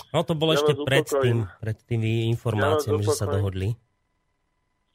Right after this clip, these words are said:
Speaker 1: No
Speaker 2: Ja vás
Speaker 1: upokojte ma.
Speaker 2: upokojím v tom zmysle, že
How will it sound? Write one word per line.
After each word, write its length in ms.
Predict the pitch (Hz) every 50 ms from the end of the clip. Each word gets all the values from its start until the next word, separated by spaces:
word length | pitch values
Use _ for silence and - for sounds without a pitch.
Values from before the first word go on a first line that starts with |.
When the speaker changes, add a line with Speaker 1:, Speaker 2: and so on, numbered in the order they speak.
| _ _ - _ _ _ _ _ _ _ _ _ -
Speaker 1:
No 20 | 139 170
Speaker 2:
Ja 0 |
vás 40 | 190 -
Speaker 1:
upokojte 360 | 165 151 143 135 123 - 110 -
ma. 80 | -
Speaker 2:
upokojím 220 | - 160 156 151 -
v 60 | - -
tom 140 | 165 165 160 151
zmysle, 560 | 135 135 135 143 143 151 151 - - 156 156 156 160 156 151 143 - -
že 160 | 135 139 143